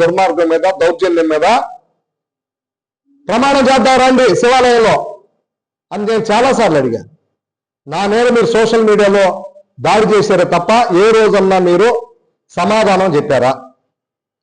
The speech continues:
నేను ఒకటే చెప్తా ఉన్నా, లక్షల కోట్ల రూపాయలు, లక్షలు, లక్ష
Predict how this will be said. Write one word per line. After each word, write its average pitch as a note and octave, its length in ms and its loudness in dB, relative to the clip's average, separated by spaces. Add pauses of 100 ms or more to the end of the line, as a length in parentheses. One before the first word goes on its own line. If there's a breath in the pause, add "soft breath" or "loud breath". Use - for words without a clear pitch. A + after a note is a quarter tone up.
(1040)
నేను A#3 220 -6
ఒకటే C4+ 180 0 (120)
చెప్తా C4+ 200 0 (100)
ఉన్నా, A#3 180 2 (1800)
లక్షల C4 400 -2 (180)
కోట్ల D4 280 0 (120)
రూపాయలు, A#3+ 380 2 (1700)
లక్షలు, C4 480 -2 (1000)
లక్ష D3+ 280 -6